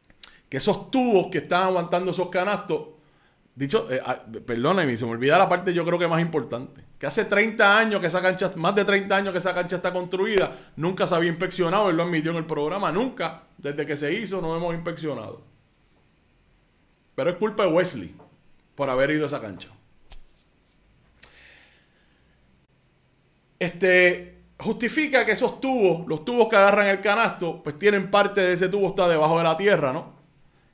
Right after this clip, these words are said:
Y el tubo, si no tiene corrosión arriba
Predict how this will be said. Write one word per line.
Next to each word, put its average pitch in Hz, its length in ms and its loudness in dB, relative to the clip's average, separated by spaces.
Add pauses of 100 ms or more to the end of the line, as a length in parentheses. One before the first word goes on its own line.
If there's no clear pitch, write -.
(140)
Y 160 100 0
el 165 160 2
tubo, 294 260 4
si 202 140 2
no 196 140 0
tiene 220 240 -2
corrosión 214 600 2
arriba 208 600 -2